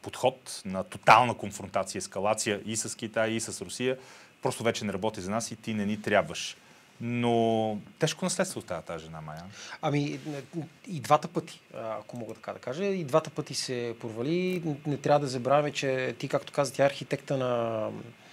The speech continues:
Speaker 2: или поне привидно за нас, тя е архитекта на конфликта в
Speaker 1: Един от
Speaker 2: Украйна.
Speaker 1: архитектите.
Speaker 2: И преди Майдана,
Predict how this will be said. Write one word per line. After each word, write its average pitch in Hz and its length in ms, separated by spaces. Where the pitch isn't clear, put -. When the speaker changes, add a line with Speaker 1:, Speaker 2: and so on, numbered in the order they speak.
Speaker 2:
или 156 160
поне 143 500
привидно 123 360
за 107 140
нас, 123 180
тя 110 140
е - 20
архитекта - 440
на 98 120
конфликта 117 340
в - 40
Speaker 1:
Един 156 220
от 156 60
Speaker 2:
Украйна. 151 200
Speaker 1:
архитектите. - 360
Speaker 2:
И 143 600
преди 120 220
Майдана, 208 600